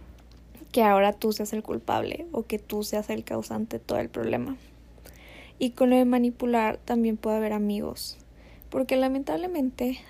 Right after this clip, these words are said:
a pesar de que existe una amistad de por medio, hay gente que es muy envidiosa. A pesar de que sean amigos, no soportan ver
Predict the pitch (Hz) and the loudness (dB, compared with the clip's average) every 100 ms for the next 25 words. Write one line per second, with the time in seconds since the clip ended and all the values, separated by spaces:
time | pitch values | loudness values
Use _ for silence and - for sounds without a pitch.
0 | - 247 233 240 - 220 214 220 - 240 | -4 -2 0 -4 -2 0 0 -4 -6 -6
1 | 240 233 - 226 - 226 240 233 - 208 | -4 -6 -6 -4 -2 0 0 -2 -4 -6
2 | 202 208 226 226 208 202 226 240 - - | -4 -6 -4 -2 -2 -2 -6 -10 -16 -20
3 | - - - - 254 254 254 247 240 240 | -20 -20 -20 -2 2 2 2 0 0 -4
4 | 233 233 226 - - 247 247 247 233 226 | -2 -4 -4 -8 -6 -2 2 2 2 0
5 | 220 214 208 - 220 - - - - - | -2 -4 -4 -6 -12 -14 -20 -20 -20 -20
6 | - - - - - - - - - - | -20 -20 -20 -20 -20 -20 -20 -20 -20 -20
7 | - - - - 277 269 277 262 269 262 | -20 -20 -20 -6 -2 0 -2 0 0 0
8 | 285 320 339 285 285 294 269 269 269 277 | -2 -4 -4 -2 -2 -2 -2 -2 -2 -4
9 | 269 262 269 262 262 262 254 240 | -6 -6 -6 -4 -2 0 2 0